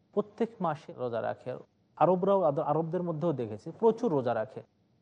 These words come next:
আল্লাহ রাসূল সাল্লাল্লাহু আলাইহি ওয়াসাল্লাম তো সপ্তাহে দুদিনের রোজার কথা বলেছেন, সোমবারের রোজার কথা বলেছেন, মাসে তিন দিনের আয়াম বিদের কথা বলেছেন, এই সমস্ত রোজার কথা বলেছেন। আহ, অন্য অন্য নফল এবার রোজাও আছে, শাওয়ালের রোজা হোক,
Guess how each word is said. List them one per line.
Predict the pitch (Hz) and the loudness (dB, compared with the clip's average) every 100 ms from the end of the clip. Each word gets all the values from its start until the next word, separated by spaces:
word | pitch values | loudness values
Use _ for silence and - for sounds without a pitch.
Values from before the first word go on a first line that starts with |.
| _ | _
আল্লাহ | 151 160 | 4 4
রাসূল | 151 170 | 4 -2
সাল্লাল্লাহু | 170 165 165 | 0 2 0
আলাইহি | 160 | 0
ওয়াসাল্লাম | 175 | -8
তো | 165 170 | -6 -8
সপ্তাহে | - - 143 147 | -8 -8 -6 -4
দুদিনের | 135 131 135 | -4 -4 -6
রোজার | 131 135 | -4 -4
কথা | 120 131 123 | -4 -8 -8
বলেছেন, | 123 120 - 123 127 _ _ _ | -6 -8 -10 -14 -14 _ _ _
সোমবারের | - 135 135 135 | -8 -2 2 2
রোজার | 127 127 123 | 0 -2 -4
কথা | 131 127 | -6 -8
বলেছেন, | 123 123 120 123 | -6 -8 -8 -10
মাসে | 120 117 123 151 | -8 -8 -6 -6
তিন | 147 139 135 | -4 -4 -4
দিনের | 135 143 139 - _ _ | -4 -4 -6 -10 _ _
আয়াম | 131 131 127 | -4 -2 -2
বিদের | 127 131 135 123 | -2 0 0 -2
কথা | 139 131 | -8 -8
বলেছেন, | 127 120 120 127 123 - _ _ _ _ _ _ | -8 -8 -10 -12 -16 -20 _ _ _ _ _ _
এই | 170 | -4
সমস্ত | 151 185 170 | -2 -6 -6
রোজার | 156 147 143 | -6 0 0
কথা | 123 139 139 | -2 -8 -8
বলেছেন। | 131 127 - 131 - _ _ - | -8 -10 -12 -16 -18 _ _ -8
আহ, | 143 | -2
অন্য | 160 151 | 0 0
অন্য | 147 | 0
নফল | 143 135 - 143 143 | -2 -4 -4 -6 -4
এবার | 139 135 | -6 -6
রোজাও | 135 135 131 131 131 131 | -6 -8 -6 -6 -2 0
আছে, | 120 117 - 123 139 - | 0 -4 -8 -12 -12 -10
শাওয়ালের | 123 117 120 120 | -6 -4 -4 -6
রোজা | 123 113 123 | -10 -8 -8
হোক, | 120 127 | -8 -10